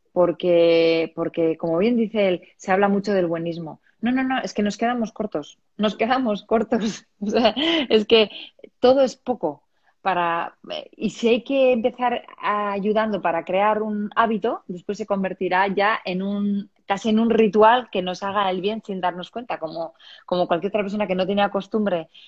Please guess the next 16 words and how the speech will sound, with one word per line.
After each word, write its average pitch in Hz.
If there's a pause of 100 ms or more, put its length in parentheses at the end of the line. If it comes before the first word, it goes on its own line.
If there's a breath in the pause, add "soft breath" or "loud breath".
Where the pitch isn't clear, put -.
(100)
de, 170
de 160
cuidar 180
su 202
alimentación 185
o 170
de 160
meditar, 165
pues 160 (260 soft breath)
también 196
el 180
ejercer 190 (280)
este 208
tipo 208
de, 180 (320 soft breath)
em, 165